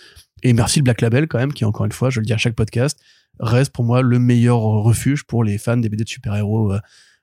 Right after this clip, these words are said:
de qualité, euh, d'hier, sans forcing, avec des vrais artistes, des vrais projets authentiques et tout. Donc, euh, voilà.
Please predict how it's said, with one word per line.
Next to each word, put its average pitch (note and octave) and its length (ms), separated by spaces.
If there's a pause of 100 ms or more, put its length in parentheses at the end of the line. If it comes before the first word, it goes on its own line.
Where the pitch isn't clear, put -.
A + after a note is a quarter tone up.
de A2 100
qualité, B2 580 (280)
euh, G#2 280
d'hier, A2 440
sans - 140
forcing, A2+ 640
avec G#2 300
des G2+ 120
vrais G#2+ 280
artistes, A2 360
des A2 60
vrais G#2+ 140
projets A2+ 200
authentiques A2+ 400
et A2 40
tout. B2+ 160 (720)
Donc, A2+ 240
euh, A#2 40
voilà. A2+ 240